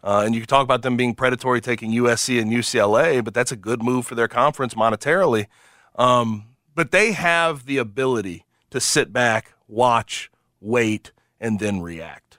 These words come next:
They can be reactionary, whereas A C C, Big twelve, Pac-twelve, they can't be reactionary. They have to be very proactive in their searches right now. They have to go try to expand. For the Pac-twelve, they have to try to do anything they can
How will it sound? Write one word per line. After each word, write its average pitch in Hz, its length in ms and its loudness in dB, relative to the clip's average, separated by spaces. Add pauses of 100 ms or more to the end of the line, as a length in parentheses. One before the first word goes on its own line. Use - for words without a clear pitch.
(160)
They 160 160 2
can 147 380 0
be 113 160 -2
reactionary, 107 640 -2
whereas 117 480 2 (320)
A 147 160 2
C 139 240 0
C, 143 240 0
Big 131 260 -2
twelve, 131 340 0
Pac-twelve, 135 480 0
they 139 120 -2
can't 160 240 -2
be 120 100 -2
reactionary. 104 560 -2
They 110 140 2
have 123 120 0
to 101 80 -20
be 107 120 -10
very 123 320 0
proactive 110 800 0 (380)
in 110 120 -2
their 110 140 0
searches 110 480 -2
right 87 180 -8
now. 78 280 -12 (120)
They 127 120 0
have - 440 0
to 117 80 -6
go 110 180 -2
try 110 420 0 (300)
to 131 120 -2
expand. 131 800 0 (260)
For - 140 -6
the 107 60 -2
Pac-twelve, 131 460 0
they 117 80 0
have 120 120 -2
to - 80 -20
try 123 220 0
to 104 140 -2
do 117 200 -4
anything 131 520 -2
they 110 120 0
can 123 600 0